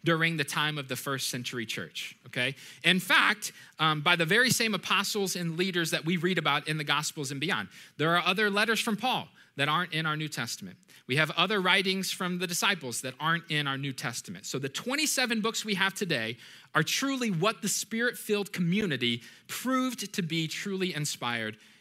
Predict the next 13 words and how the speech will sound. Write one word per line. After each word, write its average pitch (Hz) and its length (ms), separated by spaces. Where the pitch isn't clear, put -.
and 110 180
life-giving. 95 680
And 113 100
this 127 160
is 120 140
now 104 180
why 104 340
we 110 100
have 95 280
what 98 80
we 95 120
have 92 200
today 80 360